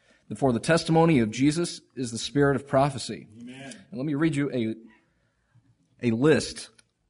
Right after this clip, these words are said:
Speaker 1: that describe our Lord Jesus. And I saw heaven opened, and behold, a white horse, and he that sat upon him was called Faithful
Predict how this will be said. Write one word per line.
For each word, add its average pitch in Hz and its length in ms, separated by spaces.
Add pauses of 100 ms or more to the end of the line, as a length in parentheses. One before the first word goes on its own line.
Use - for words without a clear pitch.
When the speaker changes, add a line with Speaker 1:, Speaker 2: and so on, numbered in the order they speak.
(120)
Speaker 1:
that - 140
describe 139 380
our 123 120
Lord 117 220
Jesus. 117 500 (480)
And 143 80
I 143 60
saw 175 280
heaven 170 400
opened, 143 460 (420)
and 127 120
behold, 127 560
a 113 100
white 143 380
horse, 151 580 (240)
and 110 100
he 175 180
that 139 120
sat 165 320
upon 156 360
him 185 400 (120)
was 120 140
called 120 320
Faithful 175 680